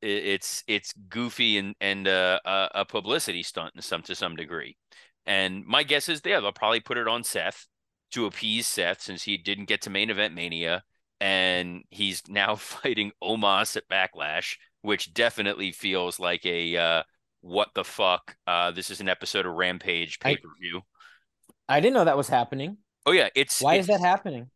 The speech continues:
Speaker 1: That's a great question. It's a, it's, uh, an after the fact thing. They annou-, like, they literally, like a Tony Khan thing,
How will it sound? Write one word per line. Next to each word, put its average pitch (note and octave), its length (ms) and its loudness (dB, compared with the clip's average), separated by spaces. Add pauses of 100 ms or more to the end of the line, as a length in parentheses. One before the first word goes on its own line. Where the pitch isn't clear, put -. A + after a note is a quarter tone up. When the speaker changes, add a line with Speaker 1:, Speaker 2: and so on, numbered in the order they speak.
(240)
Speaker 1:
That's A2+ 140 2
a D#3 40 -2
great C#3+ 220 4
question. - 400 2 (760)
It's C3 220 2
a, B2+ 400 8
it's, A#2 300 0
uh, A#2 180 6
an G#2+ 120 2 (100)
after C3+ 340 2
the C3+ 120 -2
fact C3 360 2
thing. D#3+ 240 -4
They B2 140 0
annou-, A#2+ 400 2
like, B2 160 0
they C#3 160 0
literally, C#3+ 340 -2
like B2+ 160 0
a A2+ 80 0
Tony C3 280 -6
Khan C3 260 0
thing, A2+ 100 -8